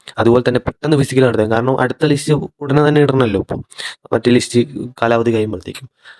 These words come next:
അപ്പോൾ അതിന് വേണ്ടിയിട്ടാണ് ഇങ്ങനെ ലേറ്റ് ആക്കിക്കൊണ്ടത്. മാത്രമല്ല ഇതൊരു സ്റ്റേറ്റ് വൈഡ് ലിസ്റ്റാണ്, അതുകൊണ്ട് ഇങ്ങനെ ലേറ്റ് ആക്കി പെട്ടെന്ന് ഫിസിക്കൽ നടത്തുമ്പോൾ സാധാരണ പി എസ് സിൻ്റെ ഒരു ഫിസിക്കൽ എക്സാമിന് അമ്പത് ശതമാനം ആളുകളാണ് ഒരു ഫിസിക്കൽ ടെസ്റ്റിന് പാസ്സാവാറുള്ളത്. പക്ഷേ ഇക്കൊല്ലം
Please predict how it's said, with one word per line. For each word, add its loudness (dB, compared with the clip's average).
അപ്പോൾ -2
അതിന് 2
വേണ്ടിയിട്ടാണ് 2
ഇങ്ങനെ 2
ലേറ്റ് 2
ആക്കിക്കൊണ്ടത്. 0
മാത്രമല്ല 2
ഇതൊരു 0
സ്റ്റേറ്റ് 0
വൈഡ് 4
ലിസ്റ്റാണ്, -4
അതുകൊണ്ട് 2
ഇങ്ങനെ 4
ലേറ്റ് 2
ആക്കി -2
പെട്ടെന്ന് -2
ഫിസിക്കൽ 2
നടത്തുമ്പോൾ -4
സാധാരണ 0
പി 0
എസ് 2
സിൻ്റെ 0
ഒരു 2
ഫിസിക്കൽ -2
എക്സാമിന് 0
അമ്പത് 0
ശതമാനം 0
ആളുകളാണ് 0
ഒരു 2
ഫിസിക്കൽ 0
ടെസ്റ്റിന് -2
പാസ്സാവാറുള്ളത്. -4
പക്ഷേ -2
ഇക്കൊല്ലം -2